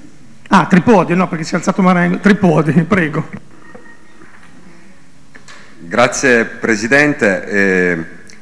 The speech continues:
Speaker 2: abbiamo app-, appunto perme-, eh, premesso che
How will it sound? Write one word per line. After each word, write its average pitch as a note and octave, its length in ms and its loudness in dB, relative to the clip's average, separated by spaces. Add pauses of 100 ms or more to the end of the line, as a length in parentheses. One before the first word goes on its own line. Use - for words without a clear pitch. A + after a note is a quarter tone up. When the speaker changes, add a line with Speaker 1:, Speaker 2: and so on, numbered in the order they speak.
(500)
Speaker 2:
abbiamo G2+ 1300 2
app-, - 500 -6
appunto G2+ 320 -4
perme-, A2 600 2
eh, G2+ 60 0
premesso A#2 460 -2
che F#2+ 300 2